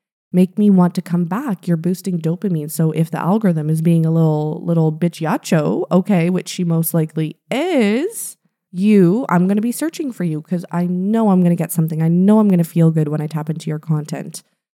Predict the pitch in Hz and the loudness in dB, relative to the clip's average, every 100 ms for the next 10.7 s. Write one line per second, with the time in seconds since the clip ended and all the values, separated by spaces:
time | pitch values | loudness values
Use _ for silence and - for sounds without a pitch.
0 | _ - 190 208 202 185 170 160 - 208 | _ 0 2 4 2 2 2 2 0 0
1 | 254 214 190 160 160 - _ _ _ _ | 0 0 0 0 -2 -6 _ _ _ _
2 | - 185 165 156 151 - - - _ _ | -2 2 2 0 -4 -6 -8 -12 _ _
3 | _ 170 175 160 156 160 160 170 - - | _ 4 4 4 0 0 -2 -4 -8 -6
4 | 180 180 170 185 202 180 170 175 170 160 | 0 2 4 2 2 2 0 0 0 0
5 | 160 165 156 160 160 175 165 180 202 180 | 0 0 0 -2 -2 -2 0 0 0 -2
6 | 175 170 170 160 - 165 156 156 156 - | -2 0 -2 -2 -2 0 2 0 -4 -10
7 | - 160 160 - 160 160 160 240 311 143 | -12 0 0 0 -8 -6 -2 0 0 -2
8 | 120 - _ _ - 165 160 156 160 165 | -6 -14 _ _ -6 4 4 6 4 4
9 | 175 175 226 - - - - 180 165 160 | 4 4 0 -4 -12 -4 2 4 4 2
10 | 165 156 160 160 233 - | 0 0 -4 -2 -4 -8